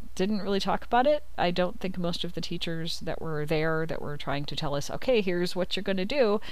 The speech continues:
um, I don't think they had any idea. And it's so different today, like, if you're on Twitch, for example, which is,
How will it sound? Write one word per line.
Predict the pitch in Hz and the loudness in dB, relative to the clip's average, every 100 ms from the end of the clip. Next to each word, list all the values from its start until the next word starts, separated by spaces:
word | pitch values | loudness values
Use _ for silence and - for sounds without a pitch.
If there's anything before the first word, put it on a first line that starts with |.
| - - - - | -4 -4 -6 -2
um, | 160 180 170 170 165 - - | 2 4 4 2 -2 -2 -2
I | 170 - | 0 4
don't | 220 254 285 - - | 6 6 2 -2 -4
think | - - 208 220 - - - 175 | -4 0 2 0 -2 -4 -4 -4
they | 175 214 240 | 0 2 4
had | 220 185 | 2 2
any | 170 160 | 2 0
idea. | 156 151 156 151 156 | 0 0 0 0 0
And | - 175 | 0 0
it's | 175 | 0
so | - - 240 277 | -2 2 2 4
different | 254 254 233 214 | 4 2 0 -2
today, | - 202 190 175 | 0 2 4 4
like, | 165 165 | 2 0
if | 175 - | -2 -2
you're | 185 | 0
on | 175 | 0
Twitch, | 175 196 185 - | 0 -2 -2 0
for | 175 | -2
example, | 165 165 156 147 156 | 0 0 -2 0 -2
which | 151 151 | -2 -2
is, | 156 151 | -2 -2